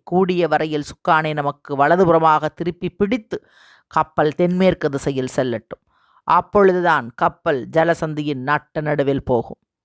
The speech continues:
என்று. இப்படி விடுவிடு என்று உத்தரவுகளை பிறப்பித்த கொள்ளையர் தலைவன் அந்த உத்தரவுகள் சரியாக நிறைவேற்றப்படுகின்றனவா என கவனிக்க கப்பலின் தளத்திலும் அடியிலிருந்த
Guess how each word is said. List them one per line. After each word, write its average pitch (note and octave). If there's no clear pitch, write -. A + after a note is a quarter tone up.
என்று. G3
இப்படி C4+
விடுவிடு F3
என்று B3
உத்தரவுகளை G3+
பிறப்பித்த E3+
கொள்ளையர் E3
தலைவன் F3
அந்த C#4
உத்தரவுகள் C#4+
சரியாக F#3+
நிறைவேற்றப்படுகின்றனவா E3+
என F#3
கவனிக்க D#3+
கப்பலின் B3+
தளத்திலும் F3
அடியிலிருந்த G3+